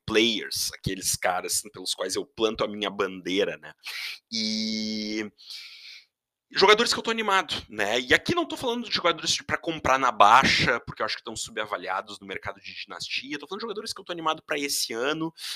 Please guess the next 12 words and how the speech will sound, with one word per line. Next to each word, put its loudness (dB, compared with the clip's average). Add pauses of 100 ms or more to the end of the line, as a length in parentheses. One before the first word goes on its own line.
né? 6 (260)
E -8
que, 4
ao 6
mesmo 0
tempo, 2
são 0
jogadores -2
que -8
eu, 0
claro, 6
estaria 0